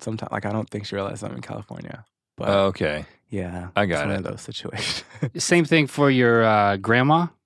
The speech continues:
Speaker 3: She doesn't
Speaker 1: Oh,
Speaker 3: know what
Speaker 1: no,
Speaker 3: you do?
Speaker 1: she's, she's still kicking. She's, like, an active-ass grandma. She does, like,
Speaker 2: <laughs>
Speaker 1: running, and she's still in, like, choir, and she power walks, like, every day. She cooks. She's, like, superwoman.
Speaker 3: Does she watch your videos?
Speaker 1: No,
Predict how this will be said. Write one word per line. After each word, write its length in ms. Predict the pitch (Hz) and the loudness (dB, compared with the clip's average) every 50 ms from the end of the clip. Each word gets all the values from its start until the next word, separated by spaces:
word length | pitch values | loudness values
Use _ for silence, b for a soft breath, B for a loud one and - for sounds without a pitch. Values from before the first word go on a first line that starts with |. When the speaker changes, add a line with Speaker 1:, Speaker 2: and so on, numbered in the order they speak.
| _ | _
Speaker 3:
She 200 | - - - 131 | -10 -4 0 2
doesn't 200 | 127 160 160 147 | 4 4 6 6
Speaker 1:
Oh, 60 | 151 | 6
Speaker 3:
know 80 | 156 156 | 6 6
what 120 | 160 160 | 6 6
Speaker 1:
no, 60 | - 156 | 4 4
Speaker 3:
you 60 | 147 | 2
do? 140 | 151 165 175 | 4 2 2
Speaker 1:
she's, 300 | 135 143 127 - - _ _ _ - | 2 -2 -4 -8 -14 _ _ _ -18
she's 380 | - - - 151 147 - - _ _ _ _ _ _ _ | -12 -6 -4 -4 -4 -4 -8 _ _ _ _ _ _ _
still 240 | - - - 123 113 | -16 -8 -6 -6 -6
kicking. 520 | 107 - - - 110 - - 95 104 110 110 _ _ _ _ _ _ - - | -6 -8 -12 -12 -12 -12 -12 -12 -12 -14 -16 _ _ _ _ _ _ -14 -6
She's, 240 | - 123 127 127 143 | -2 -2 0 2 2
like, 240 | 139 131 120 107 _ _ - - _ _ - | 2 2 2 0 _ _ -20 -20 _ _ -10
an 80 | 113 - - | -8 -4 0
active-ass 640 | 113 107 104 104 - 110 101 95 104 101 98 98 - | 0 0 0 0 -2 -4 -2 -2 -2 -2 -4 -6 -6
grandma. 460 | - 104 98 98 104 110 117 117 120 | -6 -4 -4 -4 -4 -4 -6 -6 -8
She 160 | 113 - 120 | -8 -6 -6
does, 220 | 113 117 110 107 - | -4 -4 -4 -2 -2
like, 180 | 110 107 - - | -4 -4 -4 -6
Speaker 2:
<laughs> 20 | |
Speaker 1:
running, 680 | - 117 117 113 107 117 110 107 107 104 101 101 101 101 | -8 -8 -6 -4 0 0 2 2 2 0 0 0 0 -2
and 160 | 104 104 98 | -2 -4 -6
she's 140 | - - 101 | -8 -10 -10
still 200 | - - 113 107 104 | -8 -6 -6 -4 -4
in, 60 | 98 | -6
like, 140 | 92 92 - | -8 -10 -12
choir, 580 | - - - 107 98 98 101 101 98 98 98 95 | -12 -10 -6 -6 -4 -4 -2 -4 -4 -4 -4 -6
and 280 | 98 104 98 87 90 - b b b b b b b | -6 -8 -12 -14 -18 -20 b b b b b b b
she 160 | - - - | -18 -16 -16
power 400 | 107 - - - 117 110 107 107 | -14 -10 -4 -2 0 0 0 0
walks, 340 | 107 104 101 104 104 - - | 0 0 -2 -2 -4 -6 -8
like, 160 | 110 104 - - | -12 -12 -10 -8
every 300 | - 117 107 101 110 104 | -6 -6 -4 -4 -4 -6
day. 520 | 98 101 98 98 98 95 95 98 101 95 101 _ _ _ _ _ _ _ _ _ | -4 -4 -4 -4 -4 -4 -4 -6 -6 -8 -10 _ _ _ _ _ _ _ _ _
She 100 | - - | -18 -16
cooks. 560 | - - - - 131 117 107 101 - - - - | -14 -10 -6 -2 0 0 0 -2 -4 -10 -12 -12
She's, 220 | - - - 107 - | -14 -14 -12 -8 -6
like, 240 | 104 101 98 - - | -6 -6 -8 -10 -14
superwoman. 800 | - - - 104 101 98 101 107 - - - 92 92 - - _ - | -14 -12 -10 -10 -8 -8 -8 -8 -10 -10 -12 -12 -12 -14 -16 _ 0
Speaker 3:
Does 160 | 127 123 117 - | 2 2 4 4
she 160 | - 127 123 | 4 4 6
watch 260 | 123 131 131 131 - | 6 6 4 4 2
your 80 | - 131 | 0 0
videos? 340 | 147 147 156 156 165 165 - - _ _ - | 0 2 2 0 -2 -4 -8 -12 _ _ -6
Speaker 1:
No, 260 | 113 - - 110 | -6 -6 -6 -10